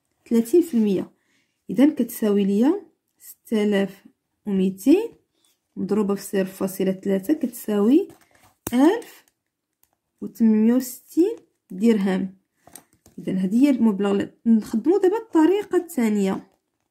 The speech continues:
الطريقة الثانية غنحسبو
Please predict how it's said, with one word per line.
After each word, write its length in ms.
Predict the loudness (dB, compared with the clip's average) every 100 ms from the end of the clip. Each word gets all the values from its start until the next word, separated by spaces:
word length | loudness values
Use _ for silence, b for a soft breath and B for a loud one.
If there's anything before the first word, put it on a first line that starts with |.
| _ _ _ _ _ _ _ _ _ _ _ _ _ _ _ _
الطريقة 440 | _ -4 -4 -6 -10
الثانية 680 | -6 -2 2 4 2 0 -6
غنحسبو 500 | -4 -4 -4 0 2